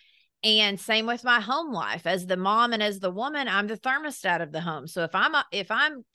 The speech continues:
in chaos, my kids can feel it. My husband can feel it.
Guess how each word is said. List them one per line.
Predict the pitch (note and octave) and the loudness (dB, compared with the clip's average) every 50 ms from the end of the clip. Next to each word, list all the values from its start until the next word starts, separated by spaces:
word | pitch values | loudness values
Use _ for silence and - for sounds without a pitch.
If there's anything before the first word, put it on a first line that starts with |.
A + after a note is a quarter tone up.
| - | -12
in | - G3+ G3+ F#3+ G3 | -8 -6 -6 -6 -6
chaos, | - - G#3+ A#3 B3 A#3 F#3 F3 E3+ E3 - - _ _ _ _ _ | -4 -2 -2 0 2 2 2 2 2 0 -2 -8 _ _ _ _ _
my | - F#3+ A3 A#3 C4 | -2 2 2 2 2
kids | C4 - - D4 D4 B3 A#3+ - | 0 -2 -6 -6 -6 -6 -8 -10
can | - D4 B3+ A3+ | -10 -8 -8 -8
feel | - - A3 F3+ E3 E3 | -6 -4 -2 -2 0 0
it. | D3+ - D3+ | -2 -2 0
My | F#3 G#3 A3 | 0 0 0
husband | G3 G3 G#3+ A#3+ C4 A#3 A#3+ B3+ G#3+ G3 | 0 0 -2 -2 -2 -4 -4 -4 -4 -4
can | - G3 E3 E3+ | -4 -6 -6 -6
feel | - - D#3+ D3+ C#3+ | -6 -6 -4 -4 -2
it. | C3 B2 B2+ | -2 -2 -4